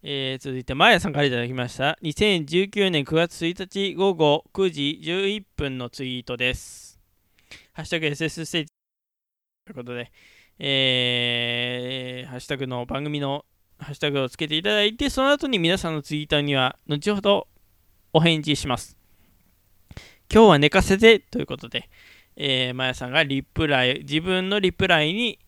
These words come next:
えー、自分のツイートにリプライを飛ばしているというね。で、そこでエスエスステディのハッシュタグをつけていただいたということで、ありがとうございますということで、この辺も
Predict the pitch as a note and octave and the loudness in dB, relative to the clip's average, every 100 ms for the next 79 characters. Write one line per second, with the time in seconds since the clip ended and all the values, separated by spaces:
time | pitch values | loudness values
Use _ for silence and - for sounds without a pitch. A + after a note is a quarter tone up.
0 | _ _ _ _ _ D3+ D3 D3 E3 G#3+ | _ _ _ _ _ -8 -6 -6 -8 -10
1 | A3 A3 G#3+ A3+ G#3+ A#3+ C#4 F#3+ E3 D#3+ | -6 -6 -6 -6 -6 -4 -2 2 6 8
2 | D3 F3+ A3+ - D3+ D3 B2 C#3+ C3+ D#3+ | 10 8 4 -2 -2 0 0 2 2 2
3 | - - A2+ - _ - _ _ F3+ F#3+ | 0 -8 -10 -16 _ -20 _ _ -6 -2
4 | A3+ A#3 - C#4 C4 C#4 G3 F#3+ G3 F3 | 0 0 -2 0 4 4 4 6 4 4
5 | F3 F#3+ F3+ D3 C#3 C#3 - - F3+ D3+ | 0 0 0 0 -2 -4 -6 -2 0 0
6 | C#3 - D3 B2 A#2+ B2 A#2+ A#2+ A#2+ - | -4 -4 -6 -6 -6 -4 -4 -4 -10 -10
7 | - - A#2 A#2+ C3 A#2+ B2 C3+ E3+ - | -12 -8 -6 -4 -4 -4 -2 0 0 -2
8 | - _ - - _ _ D3 C#3 C#3+ B2+ | -12 _ -20 -20 _ _ -8 -8 -8 -10
9 | B2 B2+ D#3+ F3+ F#3 D#3+ D3+ | -8 -8 -4 -2 -2 -2 -6